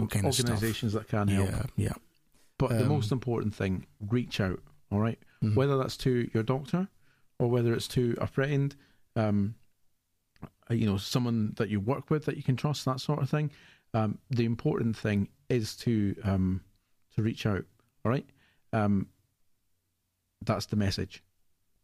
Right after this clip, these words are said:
Speaker 2: Yeah, and usually on this podcast, if you've been listening for a while, you know we're, we're normally quite silly.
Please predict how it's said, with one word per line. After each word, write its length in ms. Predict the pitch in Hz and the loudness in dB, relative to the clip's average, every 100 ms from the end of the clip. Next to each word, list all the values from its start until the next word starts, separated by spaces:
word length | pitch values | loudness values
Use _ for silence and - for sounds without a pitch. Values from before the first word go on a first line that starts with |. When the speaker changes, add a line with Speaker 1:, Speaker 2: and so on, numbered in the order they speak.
| _ | _
Speaker 2:
Yeah, 160 | 175 90 - _ | -6 -6 -10 _
and 120 | 175 | 0
usually 280 | 226 233 226 | 0 0 0
on 80 | 196 | 0
this 120 | 170 | -2
podcast, 480 | - 127 - 127 117 | 0 -2 0 -2 -2
if 100 | 127 | 0
you've 140 | 117 | 0
been 140 | 113 120 | 2 0
listening 220 | 127 123 | 0 0
for 100 | 120 | 0
a 60 | 107 | 0
while, 280 | 104 107 | 2 2
you 80 | 110 | 2
know 80 | 196 | 2
we're, 200 | 220 196 | 0 0
we're 120 | 156 | 0
normally 260 | 147 135 120 | 0 0 -2
quite 240 | - 107 | -2 -4
silly. 340 | - 101 98 | -2 -4 -6